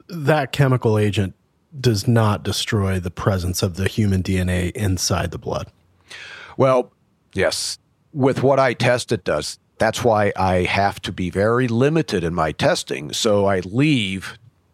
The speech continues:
Speaker 2: D N A containing material behind to be collected and tested for D N A purposes.
Speaker 1: Got it.
Speaker 2: As I'm visually examining this house,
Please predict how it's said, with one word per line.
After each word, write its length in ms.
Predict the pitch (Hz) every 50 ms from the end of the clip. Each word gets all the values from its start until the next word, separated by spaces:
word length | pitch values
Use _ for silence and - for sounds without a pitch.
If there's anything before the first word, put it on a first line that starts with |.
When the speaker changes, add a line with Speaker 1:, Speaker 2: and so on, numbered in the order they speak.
| _ 117 101
Speaker 2:
D 220 | - 127 135 135
N 80 | 123 117
A 180 | 120 123 131
containing 640 | 123 - 120 107 - 101 107 98 95 95 90 92 90
material 540 | 87 82 - - 131 147 151 143 127 113 98
behind 800 | 82 107 87 - - 123 - 185 175 120 80 69 73 78 - - - - - - -
to 100 | - 143
be 140 | 120 135 123
collected 560 | - - 117 110 113 113 107 _ - 110 95
and 140 | 92 90 85
tested 320 | - 98 90 - - 90
for 120 | - - 87
D 160 | 78 90 82
N 120 | 80 80
A 80 | 76 71
purposes. 640 | - - - 64 - - - - - - - - - _ _ _ _ _ _
Speaker 1:
Got 220 | - 104 98 95 92
it. 60 | - - _ _ _ _ _ _ _ _ _ _ _ _ _ _
Speaker 2:
As 320 | 101 110 143 170 196 190 -
I'm 440 | 165 156 160 151 147 139 127 110 92
visually 520 | - 147 170 175 151 160 170 170 165 156
examining 840 | 143 123 113 98 - 95 95 113 139 160 170 170 147 123 110 104 101
this 220 | 92 95 82 - -
house, 720 | - - - 104 95 71 50 50 - - - - - -